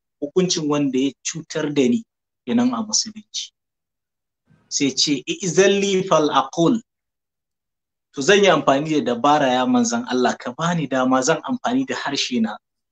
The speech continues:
zan shirya masa gadan zare. Annabi ya ce, "Kenan, kana da dama."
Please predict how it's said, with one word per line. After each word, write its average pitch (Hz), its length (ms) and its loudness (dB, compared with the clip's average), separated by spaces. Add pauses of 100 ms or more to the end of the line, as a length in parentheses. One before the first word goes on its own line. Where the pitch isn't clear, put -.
(420)
zan 151 220 -2
shirya 147 340 2
masa 131 320 0
gadan 131 340 -2
zare. 110 300 -8 (960)
Annabi 120 340 0
ya 110 60 -4
ce, 113 200 -6 (420)
"Kenan, 104 200 -18 (460)
kana 123 240 -4
da 104 120 -14
dama." 104 340 -8